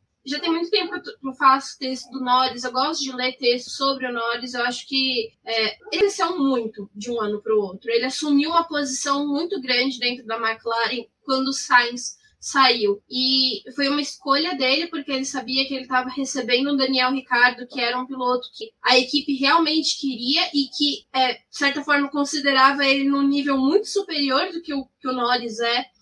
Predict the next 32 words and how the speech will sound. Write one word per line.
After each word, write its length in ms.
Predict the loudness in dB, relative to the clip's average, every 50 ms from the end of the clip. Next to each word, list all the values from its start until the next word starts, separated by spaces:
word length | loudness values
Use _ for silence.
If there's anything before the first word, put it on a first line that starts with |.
| _ _ _ _ -6
O 60 | -2
Norris, 380 | 2 2 4 2 2 0 0 0
ele 240 | 2 2 2 2 2
teve 240 | 2 2 2 2 0
que 140 | -6 -8
crescer 460 | -4 -2 -2 -2 -2 0 0 -2 0 -2
de 120 | -2 -4
um 140 | -2 0 2
ano 340 | 2 2 2 0 -2 -4 -6
pro 180 | -6 -6 -2
outro 400 | 0 2 4 4 2 2 0 -4
muito 280 | -2 0 -2 -2 -4 -4
rápido 580 | 2 6 6 6 6 4 2 -4 -6 -4 -6 -6 _ _ -8
e 440 | -4 -2 0 2 2 2 2 2 -2 -6 -12 -20 -20 -20 _ _
com 100 | -2 2
toda 160 | 4 4 4 4
a 40 |
dificuldade 720 | 4 4 2 0 0 0 0 2 4 4 4 2 -2 -4 -6
que 100 | -6 -4
o 80 | -2
Ricciardo 540 | -2 -2 0 4 6 6 6 6 2 -2 -6 -8 _ _
passou, 540 | -6 -6 -4 -4 -6 -6 -2 0 0 2 2
né, 340 | 0 0 -2 -2 -4 -6 -6 -4
até 720 | -2 -4 -2 -2 0 0 2 2 2 2 2 0 -2 -6 -8 -10
a 80 | -8 -8
gente 260 | -6 -6 -6 -4 -2
ter 120 | 0 0
a 100 | 0 0
vitória 500 | -2 -6 _ -4 2 4 6 6 6 2
do 120 | -2 -4 -8
Ricciardo, 580 | -10 -12 -4 2 4 6 6 6 4 0 -6
mas 360 | -4 -4 -2 -2 -4 -6 -10